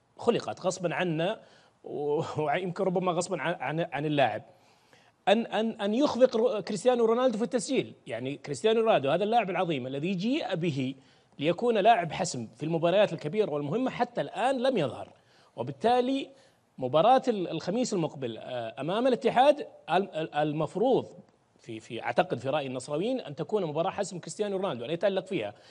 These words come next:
أن يسجل أهدافه كما يسجلها في ال-، في ال-، في الأندية الصغيرة، لأنه هي-، هنا تبرز، هنا، هنا تبرز قيمته. أن لا تخطف الصدارة من النصر،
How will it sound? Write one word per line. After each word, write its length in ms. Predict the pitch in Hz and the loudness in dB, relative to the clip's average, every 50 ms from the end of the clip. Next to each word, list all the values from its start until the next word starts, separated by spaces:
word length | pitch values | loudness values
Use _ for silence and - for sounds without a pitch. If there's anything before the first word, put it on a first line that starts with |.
| - - - _ _ - | -20 -20 -20 _ _ -6
أن 100 | 120 143 | -2 -2
يسجل 420 | 160 160 - 233 226 180 175 160 | 0 2 2 2 2 4 2 0
أهدافه 440 | 160 131 147 156 208 226 226 - 247 | 0 0 4 6 8 8 8 6 4
كما 240 | 214 - 214 208 220 | 2 0 0 0 0
يسجلها 380 | 208 - 220 202 175 208 185 170 | 0 0 0 -2 -2 -2 -4 -2
في 60 | 190 | -4
ال-، 160 | 190 - - | -6 -6 -6
في 100 | - 190 | -6 -6
ال-، 220 | 175 165 160 160 | -6 -4 -6 -6
في 60 | 156 170 | -8 -8
الأندية 320 | 165 156 175 180 175 185 | -8 -6 -6 -2 -2 0
الصغيرة، 460 | 175 - - 185 170 190 165 127 120 | 0 0 0 -2 0 0 0 0 -2
لأنه 600 | 117 127 160 190 214 226 226 214 226 262 294 349 - - - - - _ - | -2 -2 -2 -2 0 0 2 4 4 4 4 2 -2 -6 -16 -20 -20 _ -6
هي-، 280 | - 143 170 233 254 - - | -2 0 0 0 0 0 2
هنا 220 | 175 220 254 247 196 | 4 4 6 4 4
تبرز، 520 | - 185 214 185 220 226 226 202 180 175 | 4 4 2 4 6 4 4 4 2 -2
هنا، 500 | 143 104 - - 175 202 220 202 156 - | -4 -4 -4 -4 -2 -2 0 0 -2 -4
هنا 200 | 143 175 190 180 | -4 -4 -4 -2
تبرز 340 | 170 196 175 170 160 135 156 | -2 -2 -2 -2 -2 -2 -4
قيمته. 600 | - - - - - 147 120 110 107 - 117 107 - - - - _ _ _ _ _ _ _ _ _ _ _ _ _ - | -8 -12 -6 0 2 2 2 0 -2 -6 -8 -12 -14 -18 -20 -20 _ _ _ _ _ _ _ _ _ _ _ _ _ 0
أن 380 | 220 269 294 277 269 254 202 - - _ _ _ _ _ _ _ _ _ - | 2 2 4 4 2 0 -2 -6 -14 _ _ _ _ _ _ _ _ _ 6
لا 140 | - 147 | 8 8
تخطف 320 | 160 - 214 - - 160 - | 8 6 4 -2 -4 -4 -4
الصدارة 360 | 135 - 151 131 127 113 107 | -4 -4 -2 -2 0 -2 -4
من 120 | 107 107 | -6 -10
النصر، 340 | 104 95 98 - - - - | -12 -12 -14 -14 -16 -16 -16